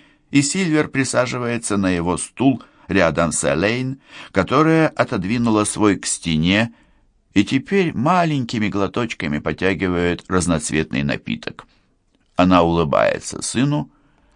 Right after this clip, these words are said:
придвигает стул поближе, чтобы опереться на него. "Что у тебя с носом?" спрашивает она. "Рич мне врезал". Она строго смотрит на него.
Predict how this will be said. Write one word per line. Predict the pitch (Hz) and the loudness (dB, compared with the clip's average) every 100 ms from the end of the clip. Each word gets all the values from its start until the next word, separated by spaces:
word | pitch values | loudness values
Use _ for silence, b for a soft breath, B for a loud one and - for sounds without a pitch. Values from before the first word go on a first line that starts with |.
| b | b
придвигает | 110 101 107 87 90 98 92 | 2 4 4 4 4 4 0
стул | - 101 104 | -2 2 2
поближе, | 87 85 71 90 101 107 | 4 0 2 0 2 0
чтобы | 101 - 85 87 | -4 -4 -2 0
опереться | - 87 80 69 71 69 - 71 | -2 -4 -4 -4 -4 -4 -6 -4
на | 73 | -4
него. | 71 71 71 71 _ _ _ _ _ _ _ _ _ _ _ _ _ _ | -4 -4 -4 -6 _ _ _ _ _ _ _ _ _ _ _ _ _ _
"Что | - - - 127 | -12 -6 2 2
у | 127 | 2
тебя | 120 104 110 | 0 -2 -2
с | 104 - | -2 -2
носом?" | 80 78 73 - - - _ _ _ _ _ _ _ B B | 0 0 -2 -8 -12 -14 _ _ _ _ _ _ _ B B
спрашивает | - - 73 69 65 65 65 65 | -12 -2 0 0 -2 -4 -4 -4
она. | 64 58 50 _ _ _ _ _ _ _ _ _ _ _ - | -4 -6 -10 _ _ _ _ _ _ _ _ _ _ _ 0
"Рич | 98 117 101 - | 4 6 6 2
мне | 64 67 65 | -4 -4 -4
врезал". | 65 69 65 62 50 - _ _ _ _ _ _ _ _ _ - | -4 -4 -4 -8 -12 -16 _ _ _ _ _ _ _ _ _ -2
Она | 78 82 | 0 0
строго | - - 90 82 | -2 0 0 0
смотрит | - 67 67 58 58 | -6 -6 -6 -6 -10
на | 55 | -10
него. | 57 57 50 | -10 -12 -14